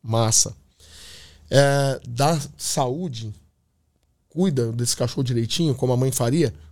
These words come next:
Cuida, legal. Corrige como a mãe corrigiria?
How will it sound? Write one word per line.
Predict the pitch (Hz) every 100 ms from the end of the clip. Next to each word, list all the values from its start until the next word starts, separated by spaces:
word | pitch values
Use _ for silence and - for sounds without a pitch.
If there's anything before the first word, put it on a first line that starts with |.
| _ _
Cuida, | 135 127 113
legal. | 131 135 120 110 - _ - - - - - _ _ _
Corrige | - 180 156 127 214 175 120 120 110 - _
como | 135 135
a |
mãe | 131
corrigiria? | 131 127 123 117 120 165 160 110